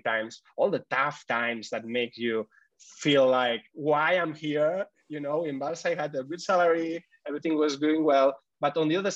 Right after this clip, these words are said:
side, when the things are moving and going well, you feel like, "Wow, I'm working for myself. I'm creating something unique and amazing. And I'm feeling so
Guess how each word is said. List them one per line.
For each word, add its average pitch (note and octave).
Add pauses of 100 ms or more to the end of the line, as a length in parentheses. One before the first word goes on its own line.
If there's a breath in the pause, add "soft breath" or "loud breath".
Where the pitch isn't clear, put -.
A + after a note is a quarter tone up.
side, C#3+ (160)
when C3
the A#2+
things E3
are C#3+ (100)
moving B2+
and A#2
going A#2
well, A2+
you A2
feel A2+
like, F#2+
"Wow, F#2+ (260)
I'm B2
working D#3+
for A2
myself. G2+ (100)
I'm B2
creating A#2 (120)
something B2+ (220)
unique A2+
and A#2
amazing. G#2 (380 loud breath)
And A2+
I'm A2
feeling A2
so -